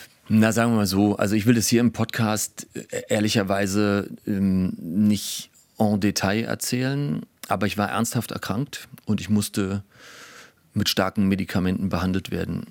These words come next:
sagen wir es mal so. Und ich war, wenn auch, äh, statistisch extrem unwahrscheinlich, dann doch zumindest gefühlt in einer lebensbedrohlichen Situation. Und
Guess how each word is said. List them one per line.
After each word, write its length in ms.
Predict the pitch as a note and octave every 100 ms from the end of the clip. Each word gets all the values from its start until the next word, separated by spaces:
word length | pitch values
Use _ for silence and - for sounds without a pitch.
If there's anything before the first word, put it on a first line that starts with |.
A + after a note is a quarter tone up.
| -
sagen 260 | - F#2 F#2
wir 60 |
es 100 | F2
mal 140 | F#2 F2+
so. 240 | F#2 F#2+
Und 400 | F#2+ - F#2+ F2+
ich 200 | G2+ - G#2
war, 460 | F#2+ A2 B2 C#3+ C3 - - - - - - - - - _ _ -
wenn 380 | F2 G#2 B2+ B2+
auch, 600 | A2 G#2+ A2+ - - -
äh, 40 | - - - - -
statistisch 800 | - - G2 B2 A#2 - A2 -
extrem 560 | A2 - - - A#2+ B2
unwahrscheinlich, 800 | B2+ D3 A#2 F#2+ - F#2+ F#2 -
dann 180 | A2 A2+
doch 180 | G#2+
zumindest 560 | - - A2 A2 G2+ - A2
gefühlt 760 | G#2 G#2 - A#2+ F#2 E2 - - _ - - - - - -
in 160 | G2 F2+
einer 360 | - F#2+ F#2 F#2
lebensbedrohlichen 920 | G2 G#2+ - G#2+ G2 F#2+ G2 G2 G2
Situation. 880 | G2+ G2+ F#2 - - G2 C3+ G#3 - _ - - - - - _ -
Und 800 | A2+ G#2+ G#2+ G#2+ G#2 G#2 -